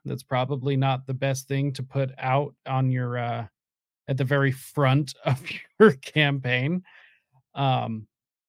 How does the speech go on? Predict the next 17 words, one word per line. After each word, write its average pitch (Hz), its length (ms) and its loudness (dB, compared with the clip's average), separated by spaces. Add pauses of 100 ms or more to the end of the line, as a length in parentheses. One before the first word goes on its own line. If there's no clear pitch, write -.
(320)
even 170 260 0
if 151 140 -2
it's 143 160 -4
a 135 40 -4
principled 135 680 -4
stance, - 760 -2
it's, 131 300 -10
uh, 127 360 -4 (1080)
it's, 135 240 -8
it's 143 220 -6
just 147 240 -4
always 143 260 0
amazing 123 480 -2
to - 120 -10
me, 120 280 -8
and 123 240 -4
it's, - 420 -10